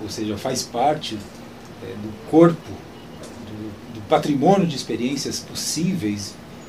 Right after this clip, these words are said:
é, da humanidade, ele pode se complicar em certas situações. Ele pode transitar gradualmente por uma experiência patológica de uma depressão. Então, ele é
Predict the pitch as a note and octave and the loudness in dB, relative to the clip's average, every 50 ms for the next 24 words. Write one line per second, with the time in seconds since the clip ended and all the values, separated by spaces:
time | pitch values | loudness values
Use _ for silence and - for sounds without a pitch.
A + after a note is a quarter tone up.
0 | - - G#2 G#2 G2+ G2+ G2+ G2+ G#2 A2+ A#2+ A#2 A#2 A2 G2+ G2 G2+ C#3 D#3+ D#3+ | -10 -6 -4 -4 -4 -4 -4 -4 -4 -4 -4 -4 -4 -4 -4 -2 2 4 4 4
1 | A2+ F#2+ - - - - - - - - - - - D#3 E3+ F#3+ G#3 - F#3 F3+ | 4 0 -4 -10 -12 -14 -16 -18 -18 -18 -16 -6 -2 0 2 2 4 4 6 6
2 | F3 E3+ - - E3+ E3+ D#3+ A#3 A#3+ A#3+ A#3 F#3 E3 E3 - - - D#3 F3 - | 6 4 2 -2 -2 4 8 10 10 10 8 6 2 2 4 4 4 4 4 2
3 | - - C#3+ C#3+ C3+ - C#3+ C#3 C#3 - D3+ C#3 - C3 B2 D3+ C3+ B2 - G#2+ | -4 -8 -8 -6 -4 -2 -2 -2 0 0 -2 -4 -4 -4 -2 -2 -2 -2 -2 -6
4 | - - - - - - - - - - - - - - - - - - - - | -6 -8 -10 -12 -12 -12 -14 -14 -14 -14 -14 -14 -14 -14 -14 -14 -14 -14 -10 -4
5 | A2+ A#2 A#2+ B2+ B2 - A#2+ B2+ A#2 - - - - E3 F#3+ G#3 G#3 G#3 D#3 D3+ | -4 -2 -2 -2 -2 0 2 2 2 2 0 2 4 6 10 10 10 8 8 4
6 | - - - C3+ B2+ A#2+ G#2+ G2 A2 G#2+ G2+ G2+ G#2 G#2 F#2+ F#2+ G#2 B2+ D3 D#3 | -2 -2 2 4 6 6 6 4 2 0 0 0 0 0 0 0 0 0 0 0
7 | D#3 G#2 - - - - - G#2+ A2 A2+ A#2+ A#2 A#2 - - B2 A2 A2 A2 A2+ | 0 -2 -4 -8 -10 -12 -10 -8 -4 -4 -2 -4 -4 -4 -6 -4 -2 -2 -2 -2
8 | A#2+ - - - A2 - C#3+ C#3 - D#3+ C3 A#2 A2+ A#2 A#2 B2+ B2+ - - - | -4 -4 -4 -4 -4 -2 0 2 4 4 4 4 2 2 0 0 0 -2 -6 -4
9 | - E3 E3 E3+ E3 - - - - - - - - - A2 G#2+ A#2+ C#3+ C#3 C3 | -2 0 0 0 -2 -6 -10 -16 -16 -18 -18 -18 -18 -16 -14 -10 -8 -8 -6 -4
10 | B2+ C3+ B2+ B2+ B2+ B2 C#3 C3 - - - - - - - - - - - - | -2 -2 0 0 0 2 0 0 0 -2 -6 -10 -16 -18 -18 -18 -18 -18 -16 -16
11 | - - - - - - - - A#2 A#2 A2+ G#2 - - - - - - - A2 | -16 -16 -16 -16 -16 -16 -12 -12 -10 -10 -12 -12 -14 -16 -18 -18 -16 -8 -4 -2
12 | A2+ A2+ A#2 B2 A#2+ A#2 A#2+ A#2+ A2 A2 G#2+ G#2+ G#2 G#2 | -2 -2 0 -2 -2 -4 -4 -4 -4 -2 0 0 0 -2